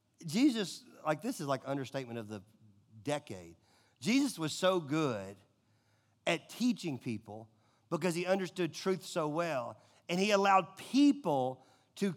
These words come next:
come on a journey. Rather than just telling them the answer, he allowed them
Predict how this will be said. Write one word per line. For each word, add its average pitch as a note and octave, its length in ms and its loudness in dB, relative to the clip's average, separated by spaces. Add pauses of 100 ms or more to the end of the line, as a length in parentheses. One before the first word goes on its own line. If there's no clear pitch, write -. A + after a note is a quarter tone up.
(120)
come A3 240 4
on G3+ 140 6
a E3+ 80 2
journey. F3 520 2
Rather G3+ 260 4
than G3+ 120 -2
just F3+ 240 -4
telling C4+ 440 4
them F3 200 2
the D3+ 180 -4
answer, C#3 560 -8 (280)
he A3+ 160 2
allowed G#3 380 6
them A#3 300 2